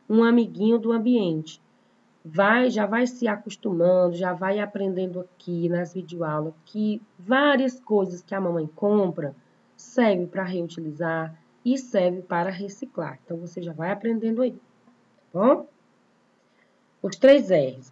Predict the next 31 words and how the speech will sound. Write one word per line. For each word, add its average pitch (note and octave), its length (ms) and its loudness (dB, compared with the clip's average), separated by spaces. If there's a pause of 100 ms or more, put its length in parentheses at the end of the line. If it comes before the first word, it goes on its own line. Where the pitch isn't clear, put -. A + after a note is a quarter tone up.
Ó, G3+ 160 10
o - 40 4
que - 140 6
é D4+ 60 8
que D4 100 0
ele, C4+ 220 4 (180)
a A#3 120 4
importância B3+ 760 2
deles? D#3 380 -2
Qual A#3+ 160 2
é A#3 180 6
o B3 60 6
impacto A#3 680 0
desses A3+ 360 -6
três A3 320 0
R's G3 400 6
para G#3+ 300 2
nós, F#3 560 4
para F#3+ 180 2
o G#3+ 60 2
meio G#3 240 4
ambiente, G3 600 0
para F#3 260 2
a - 20 0
natureza? F3+ 640 0 (680)
Diminui F#3+ 580 4
a B3 100 4
extração G#3+ 540 0
dos F#3 120 -10
recursos G3 380 -8
naturais, F3 800 -2